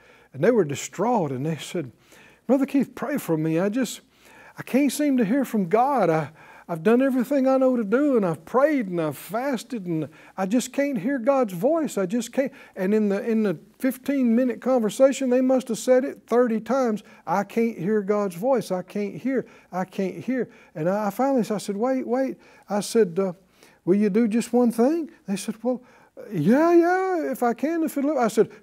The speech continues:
"Quit saying you can't hear God's voice." They started to say, "Well, but, but I can't." I said, "Yeah, but He said you could."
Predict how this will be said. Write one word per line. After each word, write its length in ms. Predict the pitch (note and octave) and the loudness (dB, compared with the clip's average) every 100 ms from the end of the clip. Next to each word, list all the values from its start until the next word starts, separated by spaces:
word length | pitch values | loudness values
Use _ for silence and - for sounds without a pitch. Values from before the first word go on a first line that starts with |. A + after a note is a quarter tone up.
| - | -14
"Quit 380 | - A#3+ E4+ - | 0 2 2 0
saying 680 | - D4+ D#4+ B3 D3 B3 - - - - | -4 0 2 2 0 -4 -8 -20 -18 -2
you 180 | G#3+ | 0
can't 360 | A#3 - A3 A3+ | 0 0 0 0
hear 260 | D3+ A#3+ B3 | 0 0 2
God's 380 | F#3+ A3 A#3+ | 2 4 2
voice." 560 | G3+ D4+ G4 C#4 - - - - _ _ _ _ _ _ _ - | 2 4 4 2 -4 -16 -20 -20 _ _ _ _ _ _ _ 0
They 100 | G3 | 4
started 260 | A#3+ A3 | 8 6
to 40 | - | 6
say, 80 | |
"Well, 240 | B3+ C4+ C4+ - _ | 4 4 2 -6 _
but, 240 | C4+ C4+ - - | 4 4 0 -6
but 220 | A3+ C#4+ C4+ | 4 6 6
I 140 | C4 | 6
can't." 340 | B3+ E4 F4 | 4 0 2
I 80 | G3+ | 0
said, 200 | G3+ B3 | 0 2
"Yeah, 140 | B3+ D4 | 4 4
but 120 | F#3 | 6
He 180 | C4 D#4+ | 8 8
said 300 | F4 D#4 A3+ | 6 4 4
you 80 | |
could." 500 | B3+ F#4 G4+ C#3+ G#2 | 4 4 4 0 -6